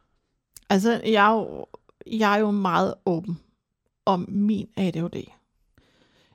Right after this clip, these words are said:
Øhm, og, og det tror jeg faktisk er, er rigtig vigtigt. Og, og, og netop som du siger,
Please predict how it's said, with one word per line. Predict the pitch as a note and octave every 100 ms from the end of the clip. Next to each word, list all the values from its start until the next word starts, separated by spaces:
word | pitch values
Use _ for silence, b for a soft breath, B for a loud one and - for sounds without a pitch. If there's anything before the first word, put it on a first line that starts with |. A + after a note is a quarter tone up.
| _ F#3
Øhm, | F3+ E3+ F3+ - - _ _ _ _ _ -
og, | - - -
og | G3+
det | A3+ A3
tror | - A#3+ -
jeg | A3
faktisk | G#3 G3 A#3 A3 - -
er, | G3 F#3+ - -
er | F3 F#3
rigtig | F#3 - A#3
vigtigt. | G3+ G3+ B3+ -
Og, | - G3 - -
og, | G#3 -
og | G#3+
netop | A#3 D4 D#4
som | - A#3+
du | A#3
siger, | - C#4+